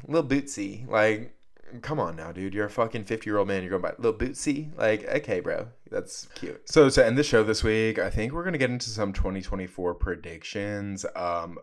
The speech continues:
but before that, we can get into all of this talk about Miley Cyrus.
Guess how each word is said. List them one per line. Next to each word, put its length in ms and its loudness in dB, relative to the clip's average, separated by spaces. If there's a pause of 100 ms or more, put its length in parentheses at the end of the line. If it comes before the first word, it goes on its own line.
but 240 -4
before 360 -2
that, 400 -2
we 80 -12
can 160 -10
get 100 -8
into 200 -8
all 180 -4
of 80 -10
this 180 -10
talk 280 -8
about 180 -8
Miley 260 -8
Cyrus. 640 -6